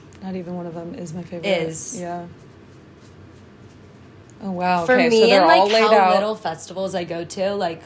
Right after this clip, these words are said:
Speaker 2: well,
Speaker 1: Mm-hmm.
Speaker 2: since I've been away and just, like,
Speaker 1: Mm-hmm.
Speaker 2: in general, compared to, like, our friend group, that will absolutely be a yearly thing for me. Especially living in Florida now. Well, not now, but in the future.
Speaker 1: Anything that comes to Florida, we're going
Speaker 2: Okay,
Speaker 1: to.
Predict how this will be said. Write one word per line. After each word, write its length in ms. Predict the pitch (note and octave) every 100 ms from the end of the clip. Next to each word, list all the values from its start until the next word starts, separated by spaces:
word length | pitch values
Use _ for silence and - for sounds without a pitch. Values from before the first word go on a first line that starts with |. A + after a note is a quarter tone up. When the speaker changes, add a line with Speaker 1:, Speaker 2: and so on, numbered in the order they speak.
| -
Speaker 2:
well, 180 | F#3 G3+
Speaker 1:
Mm-hmm. 80 | F3+
Speaker 2:
since 180 | F3+ E3+
I've 160 | F#3 F#3
been 140 | G3
away 260 | G3+ G#3 G3+
and 100 | G#3+
just, 140 | F#3
like, 120 | F#3
Speaker 1:
Mm-hmm. 80 | F3+
Speaker 2:
in 100 | F#3
general, 520 | F3 D#3+ E3 F#3 G3+ - -
compared 400 | A3 G3+ F3+ F3
to, 80 | -
like, 160 | F3+ F3
our 160 | D3+ E3+
friend 320 | - E3 E3
group, 320 | D#3+ G3+ G#3+ - - - - - - -
that 200 | - D3+
will 220 | D3+ D#3+ -
absolutely 720 | E3+ D#3 - - D#3+ D3 - C#3
be 160 | B2
a 40 | A#2
yearly 360 | B2+ - -
thing 220 | - -
for 180 | - D2+
me. 280 | D#2 - - - - - - - - - - - - - -
Especially 420 | - - - - C#2+
living 220 | C#2 C#2
in 60 | C2+
Florida 320 | - - D2
now. 300 | G#1 - - - - -
Well, 100 | D#2+
not 220 | D#2+ D#2+ -
now, 240 | - -
but 140 | - -
in 120 | -
the 60 | -
future. 180 | - F#3
Speaker 1:
Anything 280 | A3 F#3+ -
that 100 | -
comes 220 | F3+ -
to 80 | F#3
Florida, 300 | F3 D3+ -
we're 80 | C#3+
going 140 | A#3
Speaker 2:
Okay, 160 | A3+ -
Speaker 1:
to. 120 | -